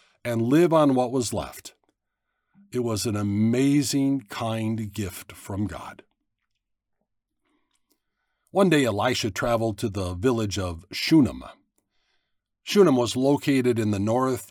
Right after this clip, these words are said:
central part of Israel in the Jezreel Valley. There was a well-to-do woman there, and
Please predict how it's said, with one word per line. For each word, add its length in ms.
central 420
part 300
of 100
Israel 440
in 120
the 160
Jezreel 760
Valley. 580
There 100
was 120
a 60
well-to-do 440
woman 380
there, 380
and 520